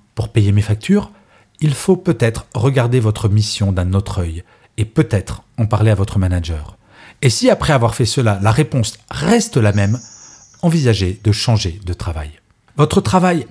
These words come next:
quel qu'il soit, ce n'est pas votre vie. Cela étant dit, vous noterez cet incroyable paradoxe qui fait que, si cette phrase est vraie, sur une semaine, c'est bien au travail que nous passons le plus clair de notre vie, éveillé tout du moins. Cela montre à quel point il est essentiel d'y passer du bon temps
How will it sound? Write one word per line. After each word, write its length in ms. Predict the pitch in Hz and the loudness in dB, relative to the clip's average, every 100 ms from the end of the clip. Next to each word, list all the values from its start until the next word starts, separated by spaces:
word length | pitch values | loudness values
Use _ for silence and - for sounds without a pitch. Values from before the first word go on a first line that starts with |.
| - | 0
quel 220 | 175 156 | 0 0
qu'il 180 | 151 127 | -2 -4
soit, 340 | - 143 123 | -2 -2 -2
ce 160 | - 120 | -2 0
n'est 140 | 120 | 0
pas 220 | 113 107 | 2 0
votre 280 | 104 - 101 | 0 -2 -4
vie. 200 | 82 82 _ _ _ | -6 -12 _ _ _
Cela 240 | - 143 151 | -4 0 2
étant 200 | 147 165 | 2 2
dit, 220 | 190 - - | 2 -2 -6
vous 160 | 131 | 0
noterez 440 | 196 240 196 135 110 | 2 2 0 0 0
cet 280 | 117 107 - | -2 -8 -2
incroyable 600 | 202 208 - 147 123 104 | 0 2 0 0 0 0
paradoxe 560 | 98 190 156 107 - - | 0 0 0 -2 -6 -8
qui 120 | - | -6
fait 180 | - 104 | -4 -4
que, 140 | - 90 - - - - | -4 -10 -12 -20 -20 -12
si 140 | - | -6
cette 180 | 107 107 | -2 -2
phrase 240 | - 95 | -2 0
est 40 | 127 | 2
vraie, 300 | 170 240 - _ _ _ - | 2 0 -2 _ _ _ -16
sur 200 | - 92 | -8 -6
une 100 | 95 | -2
semaine, 420 | 156 180 208 202 - _ _ | 2 4 2 0 -6 _ _
c'est 180 | - 160 | -6 0
bien 160 | 220 196 | 2 2
au 80 | |
travail 600 | 120 - 160 165 175 147 | 0 0 2 4 2 0
que 100 | 110 | 0
nous 120 | 113 110 | 0 2
passons 260 | 113 - | 0 2
le 100 | 123 | 0
plus 200 | - 113 | 0 -6
clair 420 | 104 - 139 120 | -4 0 0 2
de 100 | 104 | 2
notre 240 | 98 95 98 | 0 0 -2
vie, 220 | 90 87 _ - | -2 -6 _ -2
éveillé 460 | 117 110 131 95 92 _ | 2 2 2 -2 -6 _
tout 100 | 101 | -4
du 100 | 90 | -2
moins. 220 | 90 87 - _ _ _ - | -2 -4 -8 _ _ _ -18
Cela 260 | - 170 185 | 0 2 4
montre 240 | 247 196 | 2 2
à 40 | 160 | 2
quel 160 | 127 | 0
point 180 | - 170 | 0 0
il 100 | 120 | 2
est 160 | 107 160 | 2 0
essentiel 600 | - 139 123 - 143 123 | 0 -2 -2 0 -2 0
d'y 100 | 110 | 0
passer 300 | 110 - 110 | 0 0 -2
du 140 | 95 | -2
bon 320 | 90 98 135 | -4 0 0
temps 400 | - - 113 120 | 0 2 0 0